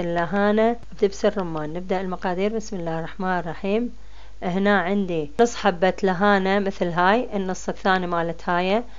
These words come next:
قطعته بهالصورة وصار ناعم، وغسلته وخليته بالمصفي وصفى من المي مالته، وخليته هنا، وضفت له عصير نصف ليمونة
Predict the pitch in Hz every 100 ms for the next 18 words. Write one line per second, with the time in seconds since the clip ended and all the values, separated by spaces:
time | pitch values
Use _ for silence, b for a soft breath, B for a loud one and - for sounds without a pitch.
0 | B B B - 208 202 226 208 208 185
1 | 208 208 220 220 220 247 240 190 180 190
2 | 190 220 233 190 185 220 220 220 180 190
3 | 202 220 214 220 220 233 240 - 254 269
4 | - 180 - 220 208 208 208 220 226 220
5 | 220 220 233 277 294 B B B B 190
6 | - 220 226 226 202 208 226 254 226 190
7 | 202 202 240 214 175 - b b b -
8 | 185 202 247 233 233 240 247 247 240 240
9 | 247 254 269 285